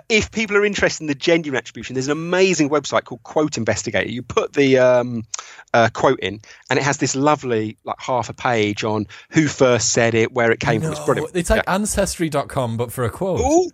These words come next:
Speaker 1: for a quote, yeah, yeah, yeah.
Speaker 2: Um,
Speaker 1: Uh,
Speaker 2: that's similar
Speaker 1: sorry.
Speaker 2: to, uh, I think it's, um,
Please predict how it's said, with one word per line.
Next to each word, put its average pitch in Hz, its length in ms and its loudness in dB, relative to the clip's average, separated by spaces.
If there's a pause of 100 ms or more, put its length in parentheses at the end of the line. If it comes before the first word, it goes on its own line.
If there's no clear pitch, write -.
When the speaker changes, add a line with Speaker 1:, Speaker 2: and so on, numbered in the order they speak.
(120)
Speaker 1:
for - 100 6
a - 20 0
quote, 359 220 2
yeah, 202 140 6
yeah, 127 80 4 (320)
yeah. 180 80 2
Speaker 2:
Um, 202 120 2 (260)
Speaker 1:
Uh, 135 160 4
Speaker 2:
that's 131 200 0
similar 240 300 0
Speaker 1:
sorry. 202 60 0
Speaker 2:
to, 202 320 -2
uh, 151 560 2 (300)
I 135 80 0
think 185 280 -4
it's, - 360 -2 (420)
um, 139 440 0